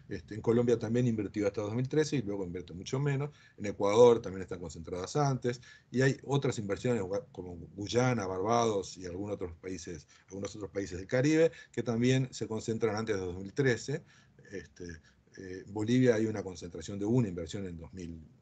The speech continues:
diecinueve. Entonces, hay un cambio de, de la selección de países con una reorientación hacia los países, este, de, del Pacífico latinoamericano, digamos, este,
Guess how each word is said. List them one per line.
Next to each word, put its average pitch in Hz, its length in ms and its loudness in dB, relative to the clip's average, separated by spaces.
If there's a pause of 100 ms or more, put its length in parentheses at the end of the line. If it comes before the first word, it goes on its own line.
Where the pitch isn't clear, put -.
(120)
diecinueve. 131 640 2 (460)
Entonces, 127 480 0 (840)
hay 131 140 4
un 127 100 4
cambio 147 500 8
de, 98 300 -2
de 95 100 -6
la 98 100 -2
selección 98 540 0
de 95 100 -2
países 113 540 -2 (340)
con 110 160 -6
una 123 240 4
reorientación 110 880 2
hacia 107 220 0
los 92 100 -4
países, 90 640 -8
este, 82 680 -12 (800)
de, 76 400 -10 (1400)
del 101 120 -4
Pacífico 117 800 2
latinoamericano, 98 960 2
digamos, 98 540 -4
este, 78 640 -14